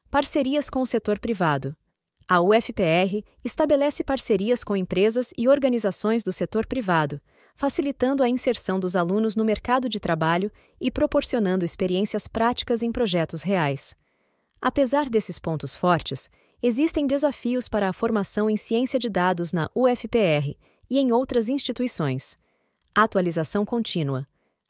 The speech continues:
A área de ciência de dados está em constante evolução, com novas técnicas,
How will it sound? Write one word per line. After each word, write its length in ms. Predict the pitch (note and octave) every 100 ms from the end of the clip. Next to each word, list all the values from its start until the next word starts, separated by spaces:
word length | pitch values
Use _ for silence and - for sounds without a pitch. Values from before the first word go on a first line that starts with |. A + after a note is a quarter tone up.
| -
A 80 | A#3+
área 320 | A#3+ B3+ A3
de 120 | E3+
ciência 400 | - F#3 F#3+ F#3
de 100 | E3
dados 500 | D3+ E3+ E3 C#3 - _
está 260 | - - A#3+
em 80 | B3
constante 640 | C4+ C4 - C4 D#4 D#4
evolução, 560 | C4+ C4+ - E3 C#3 C#3 _ _ -
com 160 | E4
novas 340 | D#4+ G3+ G#3 -
técnicas, 640 | F#3+ F#3+ A3 G#3+ A3+ -